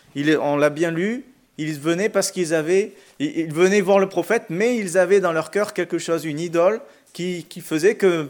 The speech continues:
tout ce que le prophète pouvait leur dire, ça servait à rien. Il y avait une idole qui était là, sur laquelle ils attachaient les regards, sur laquelle ils, ils aimaient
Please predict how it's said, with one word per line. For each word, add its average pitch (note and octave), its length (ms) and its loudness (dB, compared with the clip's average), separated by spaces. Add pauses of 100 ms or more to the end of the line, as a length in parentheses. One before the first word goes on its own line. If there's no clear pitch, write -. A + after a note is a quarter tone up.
(140)
tout A3+ 100 -6
ce - 80 -6
que G3+ 80 0
le F#3+ 80 2
prophète G3 360 -2
pouvait E3+ 240 -2
leur C#3+ 160 0
dire, G#3+ 220 -4
ça D#3 140 -6
servait C3+ 280 -4
à B2 60 -2
rien. C3 300 -8 (400)
Il A2+ 60 -6
y - 20 0
avait D3+ 280 -2
une C3+ 100 -8
idole D3 260 -4
qui - 80 -8
était C3+ 180 -6
là, D#3+ 260 -4 (200)
sur - 180 -4
laquelle G3 360 2
ils D#3+ 120 -2
attachaient F#3+ 380 2
les F#3 100 0
regards, D3 420 -2
sur D#3 140 -6
laquelle G3+ 400 0 (300)
ils, D3+ 320 -4 (200)
ils C#3+ 200 0
aimaient G#3+ 480 2